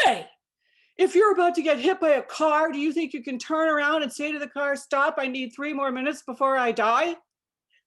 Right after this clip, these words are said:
All you have is just this moment. And I was so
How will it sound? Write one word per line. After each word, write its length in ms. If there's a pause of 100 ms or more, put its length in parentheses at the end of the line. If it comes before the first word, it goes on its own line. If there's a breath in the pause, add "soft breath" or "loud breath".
(200)
All 220
you 160
have 240
is 180
just 360
this 180
moment. 440 (1000)
And 160
I 160
was 260
so 640